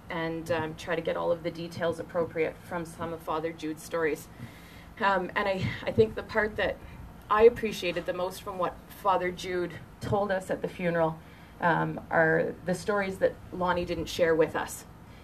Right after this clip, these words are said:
And, um, I would consider some of them to be the most selfless acts and selfless stories, um, about Leilani. And, and I think that's probably the reason she didn't share them with us.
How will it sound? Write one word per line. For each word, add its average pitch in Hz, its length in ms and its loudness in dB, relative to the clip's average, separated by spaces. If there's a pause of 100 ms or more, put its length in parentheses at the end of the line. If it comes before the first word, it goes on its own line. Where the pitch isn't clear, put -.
(160)
And, 170 420 -2
um, 170 280 -2 (280)
I 175 80 8
would 170 160 2
consider 185 380 -4
some 180 220 -2
of 170 60 2
them 180 140 2
to 180 100 -6
be 175 140 -4
the 165 100 0
most 160 260 0
selfless 175 600 0 (320)
acts - 460 2 (340)
and 175 140 -4
selfless 190 520 2
stories, 165 540 4 (540)
um, 160 460 0 (440)
about 175 320 8
Leilani. 156 420 6 (160)
And, 175 280 -2
and 175 120 0
I 170 60 2
think 180 240 -4
that's 160 200 -4
probably 180 460 -2
the 165 120 -4
reason 165 280 -4
she - 160 -10
didn't 175 280 -6
share 160 200 0
them 160 140 -2
with 156 180 -4
us. - 220 -10